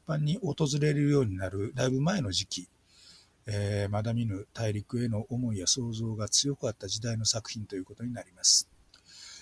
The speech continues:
陳さんは日中国交正常化の後、中華人民共和国の国籍を得て、取材や番組出演などのため、頻繁に中国大陸の各地を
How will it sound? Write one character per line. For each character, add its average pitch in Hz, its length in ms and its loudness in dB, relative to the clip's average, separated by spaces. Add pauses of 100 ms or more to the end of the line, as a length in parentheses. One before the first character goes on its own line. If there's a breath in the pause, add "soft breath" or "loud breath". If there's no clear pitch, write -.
(140 loud breath)
陳 214 220 8
さ 160 140 6
ん 110 100 2
は 110 200 2
日 165 140 2
中 110 180 0
国 139 220 -2
交 143 120 4
正 143 180 6
常 135 180 6
化 123 160 -2
の 120 180 0
後、 98 500 -4
中 147 240 4
華 113 200 2
人 131 240 2
民 131 200 2
共 110 200 -2
和 113 60 -2
国 98 220 -4
の 87 80 -10
国 - 180 -8
籍 110 280 -4
を 104 60 0
得 107 140 0
て、 95 280 -8 (600 loud breath)
取 131 120 2
材 135 260 6
や 98 120 0
番 107 220 0
組 110 160 0
出 - 200 -2
演 123 100 0
な 113 100 0
ど 107 80 -2
の 98 80 -4
た 98 160 -6
め、 92 280 -6
頻 156 200 -2
繁 156 240 -2
に 151 200 0
中 - 180 2
国 104 140 0
大 120 220 -6
陸 104 160 -6
の 90 100 -10
各 - 200 -14
地 - 220 -4
を 107 160 -2